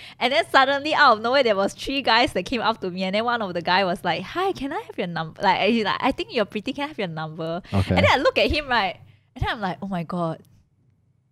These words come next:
Speaker 1: He's so young." Like,
Speaker 2: <laughs>
Speaker 1: holy shit. I think I was, like, twenty-three, twenty-four at that time.
Speaker 2: Was this, wait, wait, have you j-, have you, wait, have you, were you working with us already?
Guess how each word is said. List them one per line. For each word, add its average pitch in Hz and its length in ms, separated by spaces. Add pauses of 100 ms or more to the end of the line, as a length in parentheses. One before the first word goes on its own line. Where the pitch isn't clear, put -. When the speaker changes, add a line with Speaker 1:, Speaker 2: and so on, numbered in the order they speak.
(120)
Speaker 1:
He's 208 280
so 226 240
young." 196 580
Like, - 200
Speaker 2:
<laughs> - 80
Speaker 1:
holy 403 960
shit. - 420
I 247 100
think 415 160
I 285 80
was, - 220
like, 208 280
twenty-three, 220 680
twenty-four 208 440
at 170 40
that 165 140
time. 185 260
Speaker 2:
Was 175 140
this, 285 160
wait, 185 180
wait, 165 120
have 202 120
you 277 100
j-, 180 180
have 185 180
you, 233 200
wait, 156 180
have 160 140
you, 190 80
were 156 140
you 208 120
working 175 300
with 208 120
us 208 100
already? 214 400